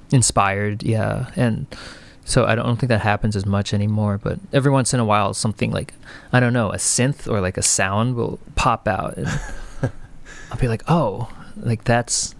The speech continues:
Speaker 1: that was the same feeling I used to get listening to his records." Um, but yeah, I think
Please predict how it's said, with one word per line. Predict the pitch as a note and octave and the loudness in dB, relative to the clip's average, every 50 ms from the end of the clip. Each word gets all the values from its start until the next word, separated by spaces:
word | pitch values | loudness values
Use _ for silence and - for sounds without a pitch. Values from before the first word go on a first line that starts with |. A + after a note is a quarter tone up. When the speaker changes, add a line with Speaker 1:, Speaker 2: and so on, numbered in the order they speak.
| - - | -4 0
Speaker 1:
that | - A#2+ | 2 2
was | B2 C3 A#2+ | 2 2 0
the | A#2 | 0
same | - - B2+ A#2 A2 | 0 2 2 0 0
feeling | - - A2+ A2+ A2+ A2 G#2 | 0 2 2 2 2 2 0
I | G2+ | -2
used | G#2+ G#2+ G#2+ - - | -2 -2 -4 -2 -4
to | A#2 | -4
get | G#2+ - A2 A2 A2 - - - - - - - - - - | 0 2 2 2 2 -4 -8 -18 -20 -20 -20 -20 -20 -2 -2
listening | A#2+ G#2+ - - G#2 G2 F#2 F#2+ | -2 0 0 0 0 0 0 -2
to | - - F2 D2+ F2 G#2 A#2+ - - - - - - - - - - - - - - - - - - | -2 -4 -4 -2 -4 -4 -6 -8 -14 -20 -20 -20 -20 -20 -20 -20 -20 -20 -20 -20 -20 -20 -20 -20 -4
his | - A#2 G#2 G2 G#2+ | -2 -2 -2 0 0
records." | G#2 F2 F#2 - - G2 C2 - - - - - - | -2 -2 -2 -2 -4 -4 -4 -4 -6 -8 -8 -8 -6
Um, | - - - - - - G2 A2 A#2 - - - - - - - - - | -6 -4 -4 -2 -2 -2 -4 -4 -6 -8 -12 -18 -20 -20 -20 -20 0 2
but | B2+ A2+ A2 | 2 4 4
yeah, | G#2+ A2 G2+ F#2+ F#2+ G2+ - - - | 4 2 2 2 -2 -4 -8 -6 -2
I | A#2 G#2+ | -2 -2
think | - - A#2+ A2 - - - - | 0 0 0 0 0 -6 -12 -12